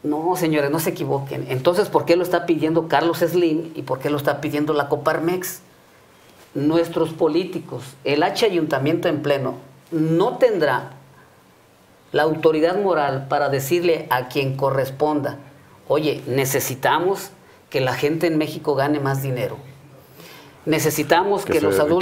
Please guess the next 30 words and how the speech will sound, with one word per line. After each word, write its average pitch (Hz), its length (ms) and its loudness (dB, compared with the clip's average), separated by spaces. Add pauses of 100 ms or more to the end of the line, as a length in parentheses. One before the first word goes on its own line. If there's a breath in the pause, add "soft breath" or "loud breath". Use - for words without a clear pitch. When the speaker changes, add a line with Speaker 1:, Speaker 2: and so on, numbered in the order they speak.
Speaker 2:
que - 40 2
el 101 60 -2
mercado 107 380 4
Speaker 1:
mayores 117 160 2
Speaker 2:
interno 98 600 2
se 85 120 -2
reactive". 80 640 0
Porque - 240 -6
Speaker 1:
necesitamos 175 720 0 (360)
que 151 120 0
los 143 340 -2 (100)
adultos 165 360 0
mayores 160 440 0
tengan 175 280 2
una 180 160 2
mejor 151 280 0
pensión. 135 500 -4
¿Sería 185 340 2
ofensivo 208 720 2
que 165 80 4
el 151 100 2
ayuntamiento 156 580 0
en 165 120 -2
pleno 165 300 0 (680)
dijera 143 440 0
una 202 200 2
declaración 147 540 0
de 175 60 0
ese 165 120 0
tipo? 135 400 -6